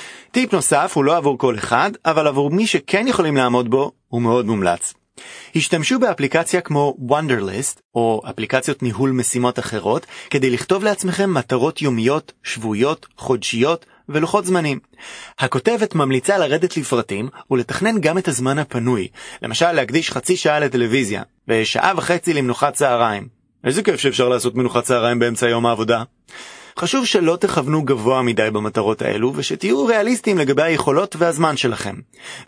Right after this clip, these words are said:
וגם שתשאירו לעצמכם קצת זמן לבהייה חסרת מטרה. יש שיטות שונות של ניהול זמן, למשל שיטת פומודורו, שנרחיב עליה בסמי נפרד,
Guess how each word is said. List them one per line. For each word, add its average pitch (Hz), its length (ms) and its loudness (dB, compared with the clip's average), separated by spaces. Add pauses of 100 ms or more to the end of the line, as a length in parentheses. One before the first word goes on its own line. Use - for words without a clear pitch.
(160)
וגם 127 400 0
שתשאירו 165 520 0
לעצמכם 208 400 0
קצת 196 200 0
זמן 147 260 2
לבהייה 139 420 2
חסרת 165 360 -2
מטרה. 190 320 0 (680)
יש 190 200 2
שיטות 165 320 0
שונות 131 340 0
של 139 80 0
ניהול 113 360 0
זמן, 98 360 -4
למשל 117 420 -2
שיטת 127 320 0
פומודורו, 113 720 0
שנרחיב 127 680 -2
עליה 113 160 2
בסמי 104 360 -2
נפרד, 101 420 -4